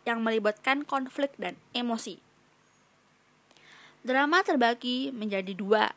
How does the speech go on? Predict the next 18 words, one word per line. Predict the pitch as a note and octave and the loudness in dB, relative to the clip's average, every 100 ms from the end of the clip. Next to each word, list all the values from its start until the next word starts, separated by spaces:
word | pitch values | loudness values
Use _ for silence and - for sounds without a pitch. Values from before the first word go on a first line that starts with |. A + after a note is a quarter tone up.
| _ | _
yaitu | - - D#3+ - F#3+ C4 - | -10 -10 -12 -8 -6 -4 -2
ada | A3 G3 | -2 -2
sinetron | G3 G#3+ F#3+ - A#3 C#4+ E4 | -8 -12 -12 -4 2 2 0
dan | A#3 | -8
film. | A3 A#3+ C4+ A3 - - - - - - - - | -4 2 4 2 -2 -18 -20 -20 -20 -20 -20 -6
Kita | C4 C4+ A3+ | 0 4 4
bahas | - - C#4+ - | 4 4 4 4
sinetron | C4+ A3+ - G#3+ G#3+ | 0 -2 2 2 4
dulu | A3 D4+ | 4 4
ya. | C4 E3+ G3 A3 - | 2 -2 -6 -12 -12
Di | - B3+ | 2 10
luar | C#4 D4+ | 12 12
negeri | F4+ G4+ B3+ A3+ A#3+ | 8 4 4 2 2
nih, | - A3+ A3+ - - - | -6 -16 -16 -20 -20 2
lebih | C#4 C#4+ G#4+ | 4 6 4
dikenal | F#4+ - B3+ A3 A3+ A#3+ B3 | 2 0 -4 -2 0 0 0
dengan | G#3+ G#3 G3+ | -2 -2 -4
sebutan | - G3 G3+ - A3 | -2 -2 -2 -2 -2